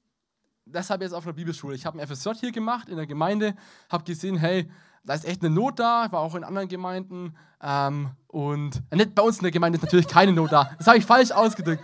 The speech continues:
sorry. <laughs> Bei, bei uns, bei uns alles gut. <laughs> Ich habe andere Gemeinden gesehen, wo einfach echt was, äh, passieren muss. Genau.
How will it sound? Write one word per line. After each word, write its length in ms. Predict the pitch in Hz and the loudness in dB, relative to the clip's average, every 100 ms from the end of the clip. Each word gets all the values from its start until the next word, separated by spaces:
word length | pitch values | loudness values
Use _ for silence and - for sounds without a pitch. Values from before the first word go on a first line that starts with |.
| - | 2
sorry. 420 | 214 214 180 139 196 214 180 254 | 8 10 8 6 -2 -10 6 10
<laughs> 720 | 208 220 226 - 240 - - | 10 12 10 8 -6 -10 0
Bei, 160 | 185 - - - | 2 0 -6 2
bei 120 | 185 | 4
uns, 280 | 240 254 - | 4 2 0
bei 100 | 208 | 2
uns 180 | 247 226 | 2 4
alles 280 | 214 208 | 4 4
gut. 160 | - 214 - - - 185 | 6 12 12 10 4 0
<laughs> 320 | - - - | -6 -16 0
Ich 60 | |
habe 140 | 214 208 | 2 4
andere 280 | 240 208 190 | 2 2 0
Gemeinden 400 | 185 185 185 165 | 4 4 4 -4
gesehen, 420 | 160 170 156 143 | -2 -2 -2 -2
wo 260 | 151 147 135 - - | -4 -6 -10 -16 -4
einfach 280 | 170 165 165 | -2 -2 -4
echt 240 | 160 156 | -6 -2
was, 300 | 147 151 - | -4 -4 -10
äh, 380 | - 151 143 139 | -6 -2 -2 -4
passieren 340 | 151 156 190 | -4 -2 0
muss. 260 | 175 196 - _ _ _ _ _ _ _ _ - - | 0 -2 -6 _ _ _ _ _ _ _ _ -20 -6
Genau. 340 | 151 156 180 | 2 6 6